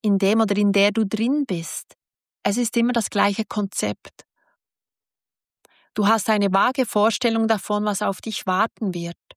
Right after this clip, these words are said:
Und dann gehst du einfach los und dann mit jedem weiteren Schritt, den du tust, mit jeder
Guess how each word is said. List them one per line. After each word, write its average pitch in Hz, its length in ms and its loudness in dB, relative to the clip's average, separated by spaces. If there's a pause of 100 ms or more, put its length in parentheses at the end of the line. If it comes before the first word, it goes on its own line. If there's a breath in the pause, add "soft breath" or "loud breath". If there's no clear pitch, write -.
(1120)
Und 202 140 -4
dann 208 140 0
gehst 220 300 -2
du 220 60 2
einfach 202 480 0
los 214 360 0
und 196 240 -4
dann 196 300 0 (1500)
mit 208 220 -4
jedem 220 420 0
weiteren 214 480 0
Schritt, 214 320 -4 (300)
den 214 200 -4
du 220 180 -2
tust, - 720 -8
mit 214 220 -8
jeder 208 360 -2